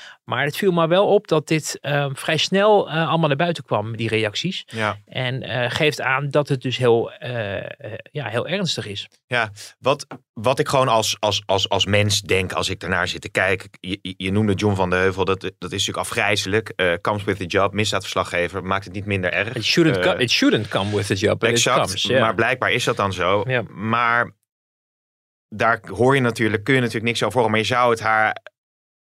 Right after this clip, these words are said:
Speaker 2: eigenlijk gunnen om dan maar in het buitenland misschien,
Speaker 1: Mhm.
Speaker 2: eh, te gaan studeren of, of wat dan ook te bedenken,
Speaker 1: Ja.
Speaker 2: dat ze toch haar leven op een enigszins normale manier kan vormgeven. Want dit lijkt me voor een studenten, ja, gewoon, eh, geen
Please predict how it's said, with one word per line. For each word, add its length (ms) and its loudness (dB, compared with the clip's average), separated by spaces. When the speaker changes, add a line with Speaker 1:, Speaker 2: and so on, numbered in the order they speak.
Speaker 2:
eigenlijk 360 0
gunnen 580 2
om 220 2
dan 220 2
maar 340 2
in 120 -2
het 100 -6
buitenland 440 0
misschien, 340 -6
Speaker 1:
Mhm. 200 -4
Speaker 2:
eh, 100 -2
te 140 -4
gaan 200 -2
studeren 340 -2
of, 240 -6
of 320 -8
wat 200 0
dan 160 0
ook 300 2
te 140 -4
bedenken, 640 -2
Speaker 1:
Ja. 220 -12
Speaker 2:
dat 200 -2
ze 240 -4
toch 200 2
haar 200 0
leven 680 0
op 140 -6
een 60 -2
enigszins 540 -4
normale 340 2
manier 360 0
kan 180 0
vormgeven. 380 0
Want 120 -4
dit 140 0
lijkt 440 0
me 220 0
voor 360 2
een 140 0
studenten, 540 0
ja, 200 4
gewoon, 360 -2
eh, 160 -4
geen 580 -2